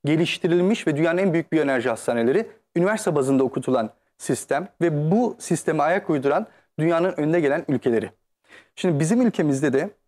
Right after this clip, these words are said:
hani hatırlarsınız bu aslında hep var olan bir şeydir. E, falanca kişiye gittim, sihirlerimi okudu ve bir günde geçti.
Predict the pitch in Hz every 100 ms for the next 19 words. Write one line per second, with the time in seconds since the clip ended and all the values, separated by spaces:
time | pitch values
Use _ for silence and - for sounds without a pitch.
0 | _ _ _ - 190 196 - _ _ _
1 | _ 180 - 180 185 180 156 123 - -
2 | _ - 170 165 - 180 175 - 226 -
3 | 147 131 120 117 113 135 120 117 - _
4 | _ _ _ 151 - 185 202 185 165 -
5 | 208 180 - 196 214 - _ - - 170
6 | 180 180 185 208 170 - 135 196 247 -
7 | _ _ _ _ 165 202 185 160 170 139
8 | - - -